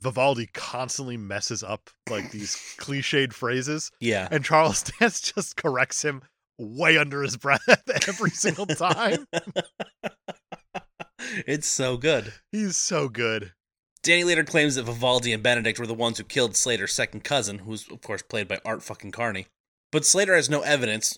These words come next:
Speaker 2: and they're forced to leave. But Benedict is curious how Danny knows all this, so he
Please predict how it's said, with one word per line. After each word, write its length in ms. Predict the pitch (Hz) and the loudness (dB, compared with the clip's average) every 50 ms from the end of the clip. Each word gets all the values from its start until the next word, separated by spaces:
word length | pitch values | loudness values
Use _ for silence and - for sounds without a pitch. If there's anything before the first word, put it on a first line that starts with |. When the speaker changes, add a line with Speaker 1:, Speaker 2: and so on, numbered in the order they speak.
| - - | -8 -8
Speaker 2:
and 80 | 110 | -4
they're 80 | 113 113 | -4 -4
forced 300 | - - 151 147 135 - - | -2 0 0 0 0 -2 -4
to 40 | |
leave. 440 | 127 110 120 110 92 87 - - - _ _ _ _ _ _ _ _ | -4 -2 -2 -2 -2 -4 -10 -14 -18 _ _ _ _ _ _ _ _
But 200 | - 127 117 - | -6 -6 -2 0
Benedict 440 | - 269 311 330 285 185 143 - - | 0 2 2 2 2 0 0 0 -2
is 120 | 131 - | -6 -8
curious 400 | - - - 196 170 147 127 - | -6 -2 0 2 2 2 2 0
how 100 | - 135 | -2 -4
Danny 300 | 131 117 135 127 123 113 | -2 0 0 0 0 0
knows 340 | 110 113 120 123 120 113 101 | -2 -2 -2 -2 -2 -2 -2
all 180 | 101 87 87 85 | -2 -4 -4 -4
this, 420 | 82 90 87 85 - - - - - _ _ _ _ _ | -6 -8 -4 -2 -2 -2 -2 -6 -10 _ _ _ _ _
so 160 | - - 127 | -8 -4 -2
he 200 | 123 120 127 131 | -2 -2 -4 -6